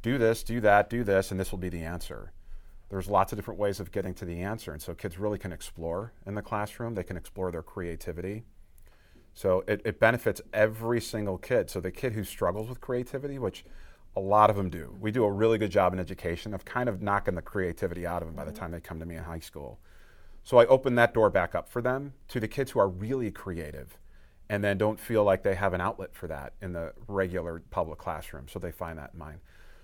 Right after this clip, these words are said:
Speaker 1: So, um, one of my goals is to kinda take that mentality and that philosophy and branch it out into K through twelve, outside of a specific multimedia learning setting like mine.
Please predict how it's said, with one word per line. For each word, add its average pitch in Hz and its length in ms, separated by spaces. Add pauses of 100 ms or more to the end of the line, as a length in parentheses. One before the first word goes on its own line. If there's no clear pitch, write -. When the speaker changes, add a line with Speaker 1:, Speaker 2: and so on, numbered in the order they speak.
(120)
Speaker 1:
So, 135 360
um, 98 320 (240)
one 139 200
of 156 100
my 110 140
goals 104 400
is - 180
to 104 120
kinda 123 200
take 139 280
that 127 140
mentality 104 560
and 110 80
that 107 120
philosophy 104 800 (520)
and 104 520
branch 107 500
it 107 80
out 80 380 (300)
into 104 640
K 110 220
through 101 220
twelve, - 460 (560)
outside 123 560
of 92 440 (200)
a 101 80
specific 98 580
multimedia 90 640
learning 101 340
setting 80 320
like 82 180
mine. 80 380